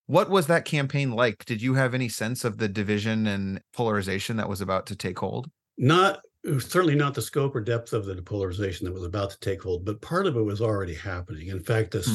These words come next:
Speaker 2: c-, civility project was already underway. We started it in the fall of November twenty twenty.
Speaker 1: Okay.
Speaker 2: And this election was in twenty twenty-one. We have the school board elections on the odd years in the spring.
Speaker 1: Mm-hmm.
Speaker 2: And there was a slate,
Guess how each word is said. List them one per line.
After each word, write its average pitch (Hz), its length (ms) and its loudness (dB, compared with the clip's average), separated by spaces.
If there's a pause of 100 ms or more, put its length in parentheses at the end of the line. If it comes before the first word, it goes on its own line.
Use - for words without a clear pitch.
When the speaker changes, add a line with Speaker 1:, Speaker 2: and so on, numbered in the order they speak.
Speaker 2:
c-, - 220 -8
civility 147 360 4
project 90 460 -6
was 98 160 -2
already 98 320 -2
underway. 87 440 -4
We 110 120 2
started 113 460 2
it 90 100 -4
in 90 120 -4
the 85 180 -6
fall 101 180 0
of 87 80 -4
November 90 460 -6 (100)
twenty 104 200 0
twenty. 95 360 -4 (480)
Speaker 1:
Okay. 104 160 -4
Speaker 2:
And 107 140 2
this - 200 -4
election 110 320 2
was 95 140 0
in 107 80 -2
twenty 98 240 -4
twenty-one. 90 760 -4 (100)
We 95 100 -4
have 85 180 -6
the 85 100 -8
school 101 220 -6
board 85 180 -4
elections 80 360 -10
on 85 100 -6
the 80 120 -8
odd 78 160 -8
years 82 340 -8
in 80 120 -10
the 69 80 -14
spring. 87 480 -10 (360)
Speaker 1:
Mm-hmm. 101 260 -4
Speaker 2:
And 107 260 -4 (400)
there 120 140 6
was 120 220 6
a 110 40 0
slate, 139 540 4